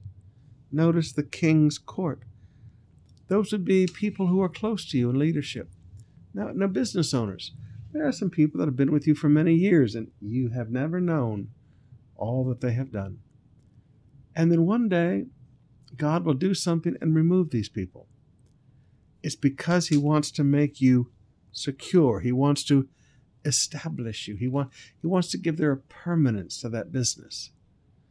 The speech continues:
So learn to, learn to not reach after people that God is removing, because you will find that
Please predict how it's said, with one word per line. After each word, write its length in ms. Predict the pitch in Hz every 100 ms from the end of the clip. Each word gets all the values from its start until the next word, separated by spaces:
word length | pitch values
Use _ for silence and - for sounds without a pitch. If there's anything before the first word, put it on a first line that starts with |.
| _ _
So 180 | - -
learn 460 | 196 226 240 233
to, 160 | 156 123 _ _ - - _ _ _ _ _ _ _ 190
learn 280 | 214 269
to 100 | 240
not 280 | 220 202 -
reach 280 | 156 175 170
after 320 | 156 151 -
people 380 | 143 147 147 143
that 140 | 135 107
God 300 | 127 135 127
is 160 | 113
removing, 600 | 127 123 139 139 165 160 - - _ _ _ _ _ _ _ _ _ _ _ _
because 260 | 135 135 135
you 100 | 185
will 120 | 190
find 400 | - 147 151 135
that 220 | 127 -